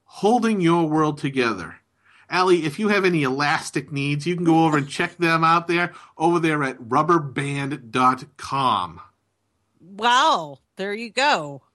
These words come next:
Speaker 2: There's a website.
Speaker 1: You need anything that needs to be stretched out and then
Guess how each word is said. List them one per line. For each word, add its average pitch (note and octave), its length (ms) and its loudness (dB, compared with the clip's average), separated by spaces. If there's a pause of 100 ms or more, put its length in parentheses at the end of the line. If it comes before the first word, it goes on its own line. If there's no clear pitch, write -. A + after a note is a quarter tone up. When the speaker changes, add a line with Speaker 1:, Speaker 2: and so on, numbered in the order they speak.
(200)
Speaker 2:
There's G#3+ 220 -4
a A#3 40 -6
website. F3 720 -4 (140)
Speaker 1:
You C3+ 100 -2
need F3+ 180 6
anything F3 340 4
that F3 100 2
needs D#3+ 220 0
to D#3 60 -6
be D3+ 140 2
stretched - 500 -4
out D3+ 260 2
and C3+ 100 -2
then A#2 500 -6